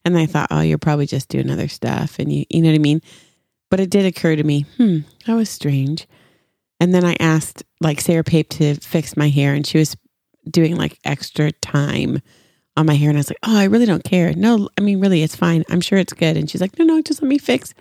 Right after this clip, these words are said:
And so it all came together when all of a sudden Cindy said,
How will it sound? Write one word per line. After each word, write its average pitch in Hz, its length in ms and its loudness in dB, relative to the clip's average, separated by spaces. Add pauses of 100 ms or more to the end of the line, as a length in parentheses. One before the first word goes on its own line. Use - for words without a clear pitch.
(800)
And 175 180 2
so 160 460 2
it 165 180 2
all 196 260 0
came 185 320 -2
together 151 440 0
when 143 220 0
all 151 120 0
of 151 60 0
a 156 40 2
sudden 147 300 -2
Cindy 143 320 -2
said, 143 320 -4